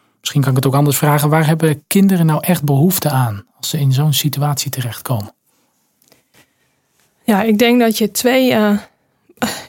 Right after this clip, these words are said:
Speaker 2: hele belangrijke gronddingen hebt. En dat is één is dat, ehm, een kind heel anders rouwt dan een volwassene.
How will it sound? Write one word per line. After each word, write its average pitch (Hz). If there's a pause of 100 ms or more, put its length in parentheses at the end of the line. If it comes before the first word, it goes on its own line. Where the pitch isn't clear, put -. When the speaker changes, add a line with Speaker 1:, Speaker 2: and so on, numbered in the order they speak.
(160)
Speaker 2:
hele 269
belangrijke 220
gronddingen 240
hebt. 220 (100)
En 226
dat 208
is -
één 247
is 214
dat, - (640)
ehm, 190 (600)
een 214
kind 208
heel 247
anders 208
rouwt 208
dan 196
een 190
volwassene. 214